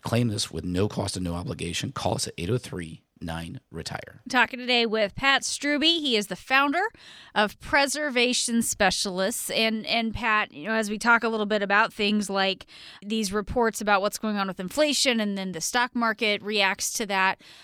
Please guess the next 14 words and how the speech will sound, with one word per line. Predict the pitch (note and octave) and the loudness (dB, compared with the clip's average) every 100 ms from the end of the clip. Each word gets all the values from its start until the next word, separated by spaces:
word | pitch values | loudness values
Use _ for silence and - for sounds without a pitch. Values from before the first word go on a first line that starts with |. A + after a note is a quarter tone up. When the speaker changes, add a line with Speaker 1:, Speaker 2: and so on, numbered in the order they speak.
| - | -10
Speaker 2:
we | A3+ A3 | -6 0
have | A#3+ | 2
all | B3 A#3 | 4 2
these | G#3+ | -2
ripple | G3 G#3+ A3 A3 | -2 -2 0 0
effects | F#3+ E3 A#2+ - | 2 0 0 -2
that | F#3+ C#3+ | -2 -2
we | F#3+ | -6
see | - G#3+ | -6 -4
with | G3 F3+ | -4 -4
the | G#3 F#3+ | -2 -2
economy. | - A3+ A3 G#3+ F#3+ F#3 - - - - B3 | -2 0 2 2 -2 -6 -14 -20 -18 -10 0
Going | B3+ F#4 E4 | 2 2 0
back | G#3+ G#3+ D#4 | 0 2 0